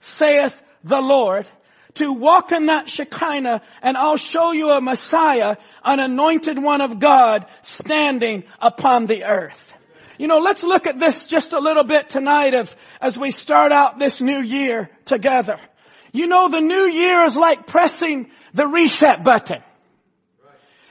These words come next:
It's like a refresh. It's like a disfragmenting of, of the hard drive. But it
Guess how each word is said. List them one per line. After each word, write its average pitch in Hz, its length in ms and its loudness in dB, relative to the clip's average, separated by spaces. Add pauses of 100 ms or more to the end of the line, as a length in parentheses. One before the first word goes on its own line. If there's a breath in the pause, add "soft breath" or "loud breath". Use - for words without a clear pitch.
(140 soft breath)
It's 349 220 0
like 359 320 2
a 330 200 4
refresh. - 1120 0 (1600)
It's 381 220 -4
like 381 400 0
a 294 80 -2
disfragmenting 294 1400 -2
of, 247 280 0 (300 loud breath)
of 285 160 0
the 285 140 2
hard 359 420 2
drive. 196 580 0 (220)
But 311 220 -2
it 302 100 2